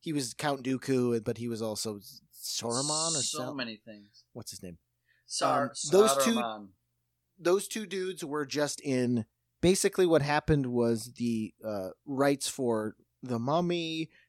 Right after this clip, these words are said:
Speaker 1: Dracula, uh, Frankenstein, all came up f-, in, uh, uh, for, uh, what's it called? Uh,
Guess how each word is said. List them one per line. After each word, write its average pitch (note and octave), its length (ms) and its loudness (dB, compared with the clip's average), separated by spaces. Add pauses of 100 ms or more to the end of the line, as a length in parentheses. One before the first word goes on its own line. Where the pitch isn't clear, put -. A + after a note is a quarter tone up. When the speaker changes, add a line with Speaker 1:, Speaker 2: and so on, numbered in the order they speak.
(160)
Speaker 1:
Dracula, B2+ 1040 2 (760)
uh, A2+ 200 -8
Frankenstein, C3 1300 -2 (380)
all B2 500 0 (500)
came C3+ 320 -2
up B2 200 0
f-, - 200 -10
in, A#2 340 0
uh, A2 40 -8
uh, G2 560 -8
for, G#2+ 400 -8
uh, E2+ 220 -14 (300)
what's - 160 -16
it - 60 -20
called? - 220 -16 (280)
Uh, F#2+ 160 -12